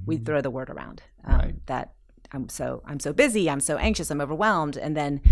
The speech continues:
Speaker 1: um, but I ta-, we, in my field, we take those words really seriously. And I
Speaker 2: Mm-hmm.
Speaker 1: think, um,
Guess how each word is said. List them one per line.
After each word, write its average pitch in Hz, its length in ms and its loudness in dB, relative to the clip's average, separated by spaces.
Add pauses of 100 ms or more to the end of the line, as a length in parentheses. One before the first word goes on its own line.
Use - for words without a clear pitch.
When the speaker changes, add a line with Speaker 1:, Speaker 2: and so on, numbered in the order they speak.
(420)
Speaker 1:
um, 135 440 -2
but 165 100 4
I 165 80 6
ta-, 196 220 -4
we, 170 480 -2
in 165 200 -4
my 202 180 8
field, 156 240 2
we 180 80 2
take 196 180 0
those 160 160 0
words 147 220 -2
really 151 200 -2
seriously. 180 680 -4 (100)
And 156 220 -2
I 156 60 -2
Speaker 2:
Mm-hmm. - 80 -4
Speaker 1:
think, 156 340 -6 (500)
um, 135 440 -2